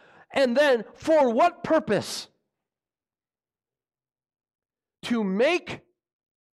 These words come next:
the Jews jealous. Who wrote this? God. Via Paul. Right? This is God. He said, "They are fallen away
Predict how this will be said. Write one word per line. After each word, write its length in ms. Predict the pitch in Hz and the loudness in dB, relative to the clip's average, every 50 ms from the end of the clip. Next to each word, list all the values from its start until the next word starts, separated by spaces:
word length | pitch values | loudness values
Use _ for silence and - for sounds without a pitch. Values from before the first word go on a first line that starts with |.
| _ _ _ _ _ _ _ _ _ _ _ _ _ _ _ _ _ _ | _ _ _ _ _ _ _ _ _ _ _ _ _ _ _ _ _ _
the 120 | 160 180 | -4 -4
Jews 460 | 170 120 165 208 277 302 311 294 - - | -4 -4 -6 -4 -4 -2 -4 -4 -6 -10
jealous. 680 | - - - 254 233 196 165 135 113 - - - - - _ _ _ _ _ _ _ _ _ _ _ _ _ _ _ _ _ _ _ _ _ _ | -16 -8 -4 -2 -2 -2 -2 -4 -6 -10 -14 -16 -16 -18 _ _ _ _ _ _ _ _ _ _ _ _ _ _ _ _ _ _ _ _ _ _
Who 280 | - - 285 - 494 269 | 2 2 2 4 4 2
wrote 240 | 277 294 285 285 - | 2 2 0 -2 -2
this? 400 | 294 294 302 - - - - _ _ _ _ _ _ _ _ _ _ _ _ _ _ _ _ _ _ _ _ _ _ _ _ _ _ _ _ _ _ _ _ _ _ | -2 -2 -2 -2 -6 -14 -18 _ _ _ _ _ _ _ _ _ _ _ _ _ _ _ _ _ _ _ _ _ _ _ _ _ _ _ _ _ _ _ _ _ _
God. 320 | 294 277 190 151 127 - - - _ _ _ _ _ _ _ _ _ _ _ _ _ _ _ _ _ _ _ _ _ _ _ _ _ | 2 2 2 0 -2 -6 -10 -20 _ _ _ _ _ _ _ _ _ _ _ _ _ _ _ _ _ _ _ _ _ _ _ _ _
Via 240 | 139 170 202 247 254 | -2 0 2 2 0
Paul. 440 | 254 - 262 196 131 104 98 - _ _ _ _ _ _ _ _ _ _ _ _ _ _ _ _ _ _ _ _ _ _ _ _ | 0 0 0 0 0 -2 -8 -16 _ _ _ _ _ _ _ _ _ _ _ _ _ _ _ _ _ _ _ _ _ _ _ _
Right? 260 | 175 220 302 294 - - - _ _ _ _ - 135 _ | 2 2 2 0 -4 -12 -20 _ _ _ _ -20 -20 _
This 260 | - 359 - - - 359 | -2 -2 -2 -2 -2 -6
is 160 | 339 220 175 | -6 -6 -4
God. 360 | 156 254 269 233 180 151 - - _ | -2 0 2 2 2 0 -2 -6 _
He 100 | - 302 | -4 -4
said, 240 | - - 302 262 - - - - _ _ _ _ _ - | 0 0 0 0 0 -6 -18 -20 _ _ _ _ _ -6
"They 480 | 156 262 330 381 392 403 392 330 - - - - - | -2 0 2 2 2 2 0 -2 -4 -10 -14 -4 0
are 140 | 269 285 262 | 0 0 0
fallen 480 | - - 320 330 339 359 370 359 339 320 - | 2 2 2 4 4 4 2 2 -2 -2 0
away 520 | 269 277 233 240 285 320 330 339 339 294 | 0 0 2 2 2 2 4 2 0 -2